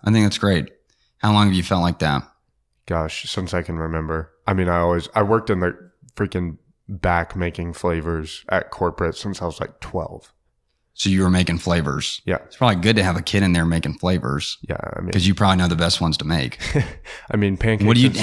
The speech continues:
Speaker 2: syrup was my idea, and it did not do well.
Speaker 1: Pancakes and syrup?
Speaker 2: Yeah.
Speaker 1: <laughs> How do you even concoct them? I mean, what? How do you
Speaker 2: Oh, man.
Speaker 1: I mean,
Speaker 2: There's
Speaker 1: how
Speaker 2: so
Speaker 1: do you
Speaker 2: much
Speaker 1: s-,
Speaker 2: that
Speaker 1: is there a
Speaker 2: goes into it.
Speaker 1: secret recipe that you're not allowed to talk about, or?
Speaker 2: I
Speaker 1: 'Cause
Speaker 2: mean
Speaker 1: I'm, I mean, that's so interesting that, how many flavors do y'all have?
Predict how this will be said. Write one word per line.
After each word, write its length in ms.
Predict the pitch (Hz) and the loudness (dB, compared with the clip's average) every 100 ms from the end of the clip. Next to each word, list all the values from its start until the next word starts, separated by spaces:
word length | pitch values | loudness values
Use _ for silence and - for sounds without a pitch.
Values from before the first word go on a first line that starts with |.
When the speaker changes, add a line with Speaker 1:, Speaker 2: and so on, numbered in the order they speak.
| 95 | 2
Speaker 2:
syrup 180 | 87 - | 2 -2
was 140 | 90 | -2
my 220 | 92 85 80 | 0 0 0
idea, 260 | 82 85 | 0 0
and 120 | 82 85 | 0 -2
it 100 | 82 | -4
did 140 | 90 | -6
not 300 | 85 82 87 | -4 -4 -4
do 180 | 85 80 | -4 -4
well. 100 | 78 | 2
Speaker 1:
Pancakes 400 | 131 117 127 - | 4 6 4 2
and 80 | 104 | 2
syrup? 300 | 104 104 - | 4 2 2
Speaker 2:
Yeah. 360 | 95 92 - 120 135 | 2 4 4 4 2
Speaker 1:
<laughs> 160 | - - | -12 0
How 80 | 123 | 4
do 60 | |
you 60 | 139 | 6
even 180 | 135 117 | 6 4
concoct 480 | - - 113 143 - | 2 4 2 2 -4
them? 160 | 78 | -4
I 60 | 85 | 2
mean, 200 | 92 90 | 2 4
what? 240 | 101 - | 2 0
How 140 | - 104 | 0 2
do 60 | |
you 300 | 95 87 85 - - | 4 4 0 -4 -10
Speaker 2:
Oh, 200 | 87 80 | -4 -4
man. 180 | 78 78 | -4 -6
Speaker 1:
I 40 | |
mean, 160 | 76 76 _ _ - | -8 -10 _ _ -2
Speaker 2:
There's 280 | 107 101 98 | 2 4 6
Speaker 1:
how 100 | 107 | 6
Speaker 2:
so 40 | 104 | 8
Speaker 1:
do 40 | |
you 60 | 98 | 6
Speaker 2:
much 80 | 90 | 4
Speaker 1:
s-, 80 | |
Speaker 2:
that 60 | 92 | 2
Speaker 1:
is 100 | 92 | 4
there 140 | 110 107 | 6 6
a 40 | |
Speaker 2:
goes 80 | 92 | 4
into 40 | |
it. 40 | - 110 | 2 4
Speaker 1:
secret 220 | 107 95 - _ _ _ _ _ - | 2 0 -6 _ _ _ _ _ -2
recipe 460 | 104 101 92 101 101 | 0 2 2 4 4
that 180 | 95 78 | 2 2
you're 160 | 92 | 2
not 140 | 92 95 | 2 2
allowed 140 | 92 | 2
to 40 | 85 | 2
talk 220 | 92 90 | 0 2
about, 320 | 95 95 95 | 2 2 2
or? 240 | 87 82 - _ _ _ _ _ _ _ 196 - - | 2 0 -4 _ _ _ _ _ _ _ -16 -16 -2
Speaker 2:
I 60 | 113 | 2
Speaker 1:
'Cause 120 | 117 | 6
Speaker 2:
mean 80 | 113 | 6
Speaker 1:
I'm, 120 | 110 | 6
I 200 | - 107 | 2 4
mean, 140 | 107 | 6
that's 160 | 104 101 | 6 4
so 220 | - 101 | 4 4
interesting 420 | 98 98 - 92 | 4 2 2 2
that, 240 | 90 85 - _ | 4 0 -4 _
how 100 | 127 | 2
many 100 | 123 | 2
flavors 320 | - 110 95 | 4 2 4
do 60 | 82 | 2
y'all 80 | 85 | 2
have? 440 | 101 87 62 - | 4 2 0 -10